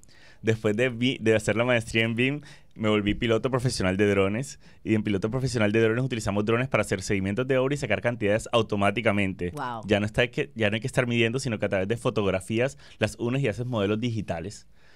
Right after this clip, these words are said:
Speaker 1: Y entonces puedes saber cómo son los avances en obras y las cantidades. Después de todo el paso de esta tecnología, como yo siempre tenía ese chip de, de en cómo meterle tecnología a este, a este sector. Entonces, después de todo ese paso, termina siendo Retri,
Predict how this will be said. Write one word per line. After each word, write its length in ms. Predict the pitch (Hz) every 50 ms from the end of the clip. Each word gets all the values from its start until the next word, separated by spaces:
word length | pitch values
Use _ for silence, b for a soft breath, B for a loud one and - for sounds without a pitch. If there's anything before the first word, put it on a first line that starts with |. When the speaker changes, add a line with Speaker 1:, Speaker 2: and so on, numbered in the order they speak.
| b b b
Speaker 1:
Y 60 | 113
entonces 280 | 104 95 98 92 113 113
puedes 200 | - 113 113 113
saber 200 | - 110 101 101
cómo 160 | 113 113 113
son 160 | 107 120 113
los 100 | 120 120
avances 320 | 117 104 98 101 117 117 113
en 80 | 101
obras 180 | 92 95 101 117
y 60 | 123
las 100 | 117 110
cantidades. 640 | - 104 92 87 - 90 90 85 82 85 - - B B B B B B B B B
Después 240 | 123 120 127 131 127
de 120 | 160 160
todo 260 | - 170 170 170 175
el 100 | 170 165
paso 400 | - - 147 147 135 - - 147
de 120 | 135 123 120
esta 240 | 117 - 135 135
tecnología, 520 | 127 131 120 113 104 95 92 95 107 110 110
como 300 | 120 113 101 92 82 - -
yo 180 | - 123 113 101
siempre 240 | - 139 131 143
tenía 220 | 135 127 117 110 110
ese 140 | 113 131 120
chip 180 | - - 110 98
de, 240 | 110 113 104 95
de 320 | 82 95 90 - - - - -
en 180 | - 92 92 87 - - -
cómo 220 | - 101 95 104 110
meterle 380 | 117 113 90 107 95 104 110
tecnología 500 | 107 110 101 92 87 87 85 90 92 92
a 40 | 92
este, 260 | 90 - - 101 - -
a 80 | -
este 220 | 87 - - - -
sector. 440 | - - - - - 82 78 - - B B B B B B B B B
Entonces, 200 | B - 107 107
después 240 | 131 120 - 117 110
de 80 | 123
todo 160 | 110 123 127 127
ese 160 | 120 123 127
paso, 320 | - 113 113 113 - 131 113
termina 300 | 120 95 95 95 98 98
siendo 320 | - 117 107 104 107 113
Retri, 440 | 113 107 98 90 87 98 107 110